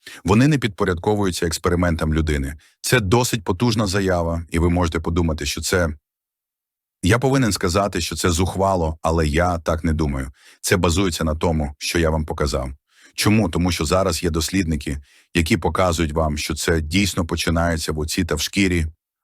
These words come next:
ось як пов'язані лептини і все інше. І класна річ у цьому.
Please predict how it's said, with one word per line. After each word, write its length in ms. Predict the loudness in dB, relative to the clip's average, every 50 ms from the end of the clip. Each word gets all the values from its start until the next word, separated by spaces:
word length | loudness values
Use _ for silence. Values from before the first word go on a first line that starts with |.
| _ _ _ _
ось 260 | -2 -2 0 0 0
як 200 | 2 0 0 0
пов'язані 600 | -2 -4 -2 0 2 0 0 2 0 0 0 0
лептини 480 | 0 -2 -2 -4 -2 0 0 0 0 0
і 20 |
все 180 | -2 -4 -4 -4
інше. 320 | -4 -2 -4 -6 -8 -10 -14 _ _ _ _ _ -20 -20 -20 -20 -20 _ _
І 80 | 0 0
класна 500 | 2 2 2 2 2 0 0 0 0 0
річ 260 | 0 0 -2 -4 -6
у 40 | -6
цьому. 440 | -4 -2 -2 -2 -2 -4 -4 -8